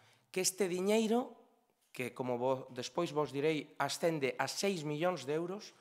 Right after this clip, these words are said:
non sexa o diñeiro que vai a utilizar a conselleira para derivar os pacientes galegos aos centros privados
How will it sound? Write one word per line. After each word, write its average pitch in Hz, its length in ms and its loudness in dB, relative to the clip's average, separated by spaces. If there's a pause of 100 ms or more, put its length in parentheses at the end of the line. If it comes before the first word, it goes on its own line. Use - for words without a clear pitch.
(340)
non 208 240 -2
sexa 139 560 -4 (400)
o 180 80 2
diñeiro 233 480 0
que 180 160 -2
vai 190 80 4
a 190 80 0
utilizar 165 480 -2
a 139 80 0
conselleira 190 720 -4 (480)
para 151 240 6
derivar 151 640 4 (300)
os 160 80 -4
pacientes 170 800 -2
galegos 190 560 0 (100)
aos 147 160 -6
centros 185 480 -4
privados 147 640 -2